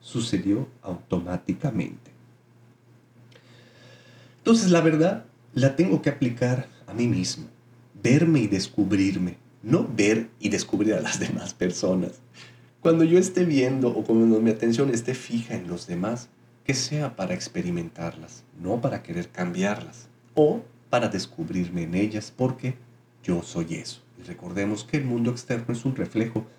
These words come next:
de mi mundo interno. Seguramente si yo trato de aplicar esto en mi día, en mi día a día, pues mis relaciones van a estar intactas e incluso muchas de ellas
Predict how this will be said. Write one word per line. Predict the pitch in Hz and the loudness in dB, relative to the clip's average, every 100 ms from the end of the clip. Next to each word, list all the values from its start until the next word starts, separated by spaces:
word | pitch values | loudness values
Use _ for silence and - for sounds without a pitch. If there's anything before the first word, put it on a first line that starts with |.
| _ - | _ -8
de | 107 | -4
mi | 104 | -2
mundo | 92 92 85 | 0 0 0
interno. | 90 80 82 82 - _ _ _ _ _ _ | -4 -6 -10 -14 -16 _ _ _ _ _ _
Seguramente | - 131 165 147 110 113 113 117 | -2 2 4 4 2 0 -2 -4
si | 98 | -4
yo | 92 101 104 - _ - | -2 -2 -2 -10 _ -10
trato | 104 117 | -6 -2
de | 123 | -2
aplicar | - 92 - 104 - - | -2 -6 -10 -10 -10 -8
esto | 107 113 - 143 - - - - _ _ | -8 -8 -6 -6 -6 -14 -20 -20 _ _
en | 95 92 | -4 0
mi | 90 | 0
día, | 101 104 117 117 - | -2 0 2 2 0
en | 98 | 0
mi | 92 | 2
día | 113 | 2
a | 92 | 2
día, | 95 92 - - - _ | 2 -2 -2 -10 -20 _
pues | 156 131 | -2 0
mis | 110 | 0
relaciones | 98 92 - 120 101 | 0 -2 -2 -2 -2
van | 95 | -4
a | 92 | -6
estar | - 90 | -4 -4
intactas | 87 - 82 - - - - _ _ _ - | -4 -6 -10 -10 -18 -20 -20 _ _ _ -10
e | 87 | -8
incluso | 82 - 131 - 117 143 | -6 2 2 2 -2 0
muchas | 131 117 - 127 | 0 0 -2 -4
de | 147 95 | -2 -4
ellas | 98 139 | -6 -10